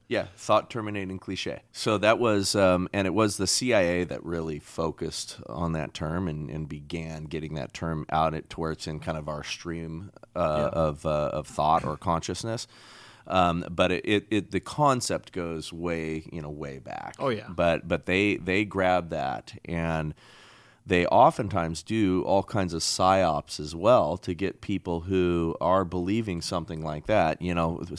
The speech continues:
Speaker 1: pep-, pepper in some of their other crazy thoughts, or they'll even leak things or, or get people who are talking about actual, um, you know, evil,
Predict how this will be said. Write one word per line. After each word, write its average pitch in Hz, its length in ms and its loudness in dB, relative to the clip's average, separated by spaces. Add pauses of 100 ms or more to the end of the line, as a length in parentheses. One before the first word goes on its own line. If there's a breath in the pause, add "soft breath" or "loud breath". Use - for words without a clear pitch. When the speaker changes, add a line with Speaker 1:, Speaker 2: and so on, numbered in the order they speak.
(160)
Speaker 1:
pep-, - 380 -4
pepper 98 400 2
in 101 280 0
some 90 260 0
of 85 80 0
their 82 180 2
other 85 240 2
crazy 82 400 -2
thoughts, 87 420 2
or 87 200 -4
they'll 90 260 0
even 85 560 -2
leak 127 420 -4
things 78 520 -8
or, 82 320 -4
or 85 240 -2
get 90 360 -4 (140)
people 98 300 -2
who 95 80 2
are 90 60 2
talking 98 440 2
about 80 320 -2
actual, 98 720 -2 (560 loud breath)
um, 82 340 0 (260)
you 90 140 -2
know, 85 140 -2
evil, 92 520 2